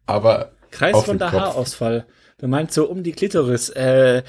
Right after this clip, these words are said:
Speaker 2: fällt das Haar so wellenweise aus, so, weißt du, von,
Speaker 1: Ja.
Speaker 2: von, von innen nach außen, so leicht.
Speaker 1: Die, die Hotspots sind freigelegt.
Speaker 2: Die Hotspots sind freigelegt.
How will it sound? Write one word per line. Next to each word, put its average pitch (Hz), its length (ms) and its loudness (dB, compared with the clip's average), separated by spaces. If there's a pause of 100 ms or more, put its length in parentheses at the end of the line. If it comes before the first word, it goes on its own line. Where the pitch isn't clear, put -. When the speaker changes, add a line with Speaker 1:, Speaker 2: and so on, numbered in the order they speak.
(160)
Speaker 2:
fällt - 240 -6
das 123 180 2
Haar 151 140 -2
so 151 180 0
wellenweise 143 680 0
aus, 165 200 -2
so, 123 120 -6
weißt 131 180 -2
du, 143 40 -4
von, 143 180 -2
Speaker 1:
Ja. 330 40 -2
Speaker 2:
von, 139 240 -4
von 139 180 -6
innen 165 200 -8
nach 160 180 -10
außen, 180 280 -4
so 151 140 -6
leicht. 143 480 -2 (380)
Speaker 1:
Die, 107 240 0
die 107 180 0
Hotspots 117 540 -2
sind 120 160 0
freigelegt. - 720 -2 (100)
Speaker 2:
Die 131 120 -10
Hotspots - 480 -14
sind 170 120 -16
freigelegt. - 760 -12